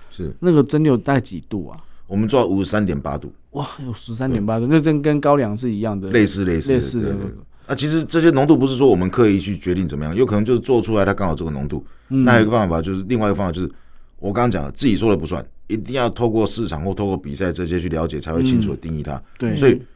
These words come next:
Speaker 1: 很多朋友来我们这里参观，或比如说我们参加活动的时候，怎么做？我们就请你喝，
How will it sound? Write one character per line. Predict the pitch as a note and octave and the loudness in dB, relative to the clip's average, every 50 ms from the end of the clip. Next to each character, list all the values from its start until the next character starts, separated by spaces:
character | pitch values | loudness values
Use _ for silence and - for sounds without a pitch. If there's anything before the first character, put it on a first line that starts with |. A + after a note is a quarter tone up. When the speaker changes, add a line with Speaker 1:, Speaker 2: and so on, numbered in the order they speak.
| - - | -20 -12
Speaker 1:
很 | - G2 G2+ A2+ | -6 -2 0 2
多 | A2 D3+ C#3+ | 2 2 2
朋 | A#2 B2+ | 4 4
友 | A#2+ G#2+ | 4 4
来 | G2+ G2+ | 4 4
我 | F#2+ | 2
们 | E2+ E2+ | 2 2
这 | G#2 G2+ | 0 0
里 | F2 | 2
参 | - F#2 F2+ | 2 0 0
观， | F#2 F#2+ F#2+ F#2 | 2 2 2 2
或 | G#2 F#2+ | 0 0
比 | D2 E2 | 0 -2
如 | E2 | -2
说 | F2 | -2
我 | F#2 | -2
们 | E2+ D#2+ | -2 -2
参 | E2+ F2 F2 | -2 -2 0
加 | F2 D#2+ | 0 -2
活 | D2+ D#2+ | -2 -2
动 | D#2 D#2+ | -2 -2
的 | D#2 | -4
时 | D2 D#2 | -4 -4
候， | D2 | -6
怎 | D2 - E2 | -4 -4 -4
么 | E2+ | -2
做？ | F2 G2 E2 - - - - - - - - - - | -2 -2 -4 -4 -6 -14 -20 -20 -20 -20 -20 -20 -16
我 | - D2+ D#2+ | -8 -4 -4
们 | E2 E2+ | -2 0
就 | E2 G2+ | 0 0
请 | - - - F#2 F2+ | -2 0 -2 -2 -2
你 | E2+ D2+ | -2 -2
喝， | C#2+ D2+ | -4 -6